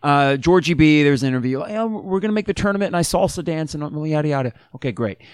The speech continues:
Um, and all these expectations that they welcomed, and they are wearing it so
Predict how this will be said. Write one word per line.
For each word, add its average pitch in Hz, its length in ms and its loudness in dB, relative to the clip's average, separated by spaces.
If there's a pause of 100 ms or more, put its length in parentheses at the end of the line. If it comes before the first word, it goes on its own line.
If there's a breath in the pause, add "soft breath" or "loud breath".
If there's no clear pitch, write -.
(200 soft breath)
Um, 143 580 4 (220)
and 175 200 2
all 220 400 8
these 175 340 -2
expectations 160 640 -2
that 139 120 0
they 190 120 0
welcomed, 170 600 -2 (840 soft breath)
and 165 260 2
they 208 240 6
are 160 600 4
wearing 165 580 2
it 151 240 0
so 185 840 2